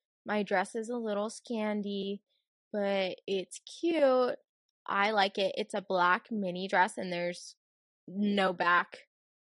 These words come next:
literally at all, and it,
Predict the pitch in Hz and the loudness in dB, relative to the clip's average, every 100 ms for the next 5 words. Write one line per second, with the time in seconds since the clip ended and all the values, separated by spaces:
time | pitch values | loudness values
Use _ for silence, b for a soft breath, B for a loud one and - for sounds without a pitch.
0 | _ _ _ 214 208 202 196 185 170 170 | _ _ _ -4 0 2 4 6 6 6
1 | 170 - b _ _ _ 190 185 180 175 | 4 0 b _ _ _ 0 2 0 -2
2 | 175 - _ _ _ _ _ _ _ _ | -6 -12 _ _ _ _ _ _ _ _
3 | _ 226 220 | _ 0 0